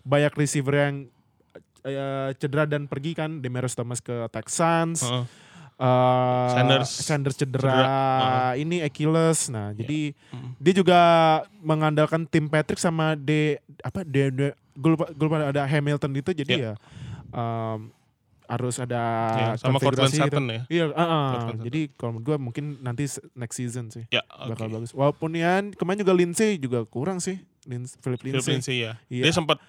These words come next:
Speaker 2: ru-, rusuh banget tuh.
Speaker 1: Iya, heeh.
Speaker 2: Week berapa, berapa ratus yard,
Speaker 1: Iya,
Speaker 2: berapa kali
Speaker 1: dia,
Speaker 2: berturut-turut.
Speaker 1: dia undrafted rookie tapi masuk Pro Bowl loh, gila loh.
Speaker 2: Iya, terus abis
Speaker 1: Keren,
Speaker 2: itu
Speaker 1: keren, keren, keren.
Speaker 2: down lagi, down
Speaker 1: Iya,
Speaker 2: lagi.
Speaker 1: heeh,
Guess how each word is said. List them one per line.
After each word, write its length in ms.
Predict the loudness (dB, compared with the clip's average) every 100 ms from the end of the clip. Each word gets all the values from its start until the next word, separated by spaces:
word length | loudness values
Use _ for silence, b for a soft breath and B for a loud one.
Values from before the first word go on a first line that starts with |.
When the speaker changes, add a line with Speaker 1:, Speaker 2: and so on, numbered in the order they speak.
| b b
Speaker 2:
ru-, 160 | -18 -14 -4
rusuh 240 | -2 2
banget 240 | 2 4 4
tuh. 240 | 4 2 -2
Speaker 1:
Iya, 320 | 0 4 6
heeh. 380 | 4 2 0 0 2
Speaker 2:
Week 140 | 0
berapa, 340 | 2 2 4 4 2
berapa 460 | -2 -4 -2 2
ratus 240 | 0 0 -4
yard, 160 | -4
Speaker 1:
Iya, 160 | 0 4
Speaker 2:
berapa 160 | 6 6
kali 80 |
Speaker 1:
dia, 80 | 2 2
Speaker 2:
berturut-turut. 100 | 4
Speaker 1:
dia 100 | 6
undrafted 400 | 6 6 4 0
rookie 380 | 0 -4 -2 0
tapi 220 | 2 2 2
masuk 260 | 0 -2 0
Pro 180 | 4 4
Bowl 200 | 4 0
loh, 100 | 0
gila 480 | -4 -6 -6 -4 -6
loh. 40 |
Speaker 2:
Iya, 140 | -6 -6
terus 340 | -6 -6 -8
abis 160 | -12 -8
Speaker 1:
Keren, 80 | -2
Speaker 2:
itu 80 | -2
Speaker 1:
keren, 180 | -2 -6
keren, 220 | -8 -10
keren. 220 | -8 -10 -12 -16
Speaker 2:
down 220 | -4 -2 -2
lagi, 320 | -6 -8 -10
down 160 | -8
Speaker 1:
Iya, 320 | -4 -2 -2 -2
Speaker 2:
lagi. 160 | -6
Speaker 1:
heeh, 220 | -8 -10